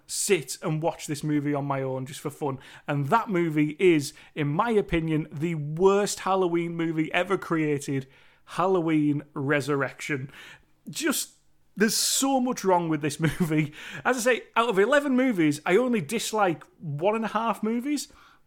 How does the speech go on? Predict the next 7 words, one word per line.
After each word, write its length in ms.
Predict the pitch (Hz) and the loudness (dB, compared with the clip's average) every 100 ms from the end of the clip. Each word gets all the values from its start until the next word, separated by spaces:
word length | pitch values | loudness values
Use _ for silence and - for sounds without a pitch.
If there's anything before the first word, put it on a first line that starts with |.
| _ _ _ _ - - | _ _ _ _ -18 -6
Um, 320 | 190 196 185 | -2 0 0
but 280 | 143 185 196 - - - - | 2 2 2 -4 -20 -20 -10
this 320 | 156 247 - | -4 -2 -2
movie 440 | 190 196 175 165 151 | 0 2 2 -2 -2
is 280 | - 156 139 | -4 -4 -4
just 360 | - - - - | -8 -10 -12 -12
complete 880 | - 160 143 - 185 202 202 170 | -8 -8 -10 -8 -4 -2 -4 -6